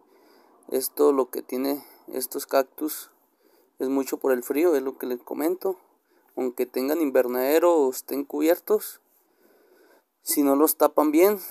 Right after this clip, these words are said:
les puede afectar. Por eso, como podrán ver ahí, se ven un poco amarillitos de variedades. Nosotros me estoy enfocando como esas plantas que...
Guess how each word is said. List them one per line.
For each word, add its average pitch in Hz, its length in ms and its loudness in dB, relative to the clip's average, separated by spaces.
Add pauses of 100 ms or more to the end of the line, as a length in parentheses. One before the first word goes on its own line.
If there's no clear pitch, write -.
(180)
les 135 240 -2
puede 135 240 0
afectar. 156 440 2 (680)
Por 131 160 2
eso, 147 400 2
como 127 240 -6
podrán 131 400 -4
ver 151 100 0
ahí, 165 300 0 (420)
se - 140 -10
ven 127 100 -4
un 135 100 -6
poco 131 260 -6
amarillitos 123 540 -6
de 147 60 -2
variedades. 160 800 0 (1400)
Nosotros 135 640 -4
me 139 100 -4
estoy 135 220 -8
enfocando 139 500 -4
como 131 180 -8
esas 139 200 -10
plantas 135 480 -6
que... - 180 -18